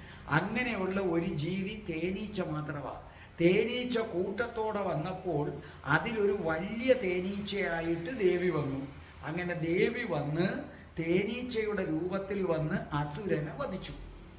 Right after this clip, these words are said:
ഇതറിഞ്ഞ ജപാലി മഹർഷി അവിടെ എത്തിയിട്ട്, "മാതാവേ, അവിടുന്ന് ഈ തേനീച്ചയുടെ രൂപം വെടിഞ്ഞ് മറ്റൊരു രൂപം ധരിച്ച്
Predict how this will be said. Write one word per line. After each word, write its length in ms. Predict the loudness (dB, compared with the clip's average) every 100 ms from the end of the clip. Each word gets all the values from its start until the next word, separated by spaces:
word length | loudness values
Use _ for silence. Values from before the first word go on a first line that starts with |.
| -18 -18 -16 -8
ഇതറിഞ്ഞ 680 | -2 4 6 6 2 0 0
ജപാലി 640 | 4 4 4 4 4 2
മഹർഷി 880 | 0 0 -2 -2 0 2 2 0 -6 -12 -12 0
അവിടെ 360 | 2 4 4
എത്തിയിട്ട്, 1300 | 4 4 2 0 -2 0 0 2 2 2 2 4 2 -2 -10 -6
"മാതാവേ, 1000 | 0 2 2 0 0 0 2 2 2 0 -4 -10 -14 0
അവിടുന്ന് 500 | 2 4 2 2 0
ഈ 160 | -2 -2
തേനീച്ചയുടെ 880 | 0 0 0 -4 -4 -4 -2 -2
രൂപം 440 | 0 0 0 -2 0
വെടിഞ്ഞ് 400 | 0 0 0 0 -2 -10 -14 -6
മറ്റൊരു 600 | 2 2 2 0 0 0
രൂപം 460 | 0 0 0 -2 2
ധരിച്ച് 540 | 2 2 -2 -2 -4